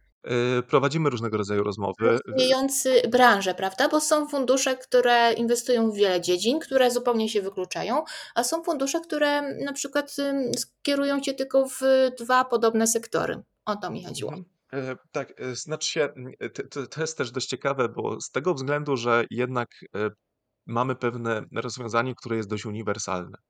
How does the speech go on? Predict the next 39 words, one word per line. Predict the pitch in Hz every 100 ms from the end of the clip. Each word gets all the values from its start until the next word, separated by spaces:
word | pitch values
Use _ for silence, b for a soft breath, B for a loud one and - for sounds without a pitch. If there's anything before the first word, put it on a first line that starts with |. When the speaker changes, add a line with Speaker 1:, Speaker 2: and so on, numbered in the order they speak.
| _ _ _ _
Speaker 1:
To | 104
znaczy, | 104 123 156
że | 135
może | 113 113 123
dotykać | 110 110 110 104
bardzo | 101 110 110
wiele | 104 101
branż. | 95 92 - -
Od | - 143 131
branż | 117 120 131
na | 113
przykład | - - 120
medycznych, | 104 95 - 98 123 _ b b b -
e, | 107 104
czy, | 101 117 117
czy | 117
farmacji. | 123 131 160 - - - b b _
Bo | 107 107 107
proszę | - 120
zauważyć, | 131 131 113 110 110 120
że | 110 113 110
stosowanie | 107 110 - 110 110
tego | 110 101 135
typu | - - 110 110 104
rozwiązań | 107 104 110 107 107 104 98 -
w, | 98 95 - _ _ -
e, | 104 104 110
może | 110 104 120
zna-, | 113 107 -
m, | 104 - -
e, | - - - 73
e, | 60 _ 147
jak | 110 107
Pixie, | - 117 - 165
może | 147 123
znaleźć, | 120 117 110 117 - b b b b b _ _ _ _ -
e, | - 131 -
ujście | 151 135 - 143 143
w, | - 127 127 127